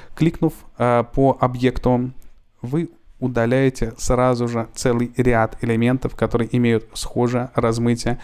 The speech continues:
пикселей. Вы можете также проводить линии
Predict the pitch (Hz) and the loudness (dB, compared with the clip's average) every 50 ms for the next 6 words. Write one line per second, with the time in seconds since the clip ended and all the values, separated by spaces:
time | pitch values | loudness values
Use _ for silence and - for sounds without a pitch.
0 | - - - - - - - - - 135 - - - - - 113 - 123 - - | -12 -18 -20 -20 -20 -20 -6 0 2 2 2 2 -2 -2 -4 -4 -8 -10 -14 -20
1 | - - - - - - _ _ _ _ _ _ _ _ _ _ _ _ - 127 | -20 -20 -20 -20 -20 -20 _ _ _ _ _ _ _ _ _ _ _ _ -4 0
2 | 160 185 160 - - 131 131 123 - - 117 - 117 117 117 120 120 - - 113 | 0 0 2 2 2 2 2 2 0 -2 -2 0 -2 -2 -2 -2 -2 -2 0 2
3 | 113 113 113 117 110 - - - - 123 135 156 156 160 160 156 151 151 | 2 2 2 0 -2 -2 -2 0 2 2 2 4 4 2 0 0 0 -4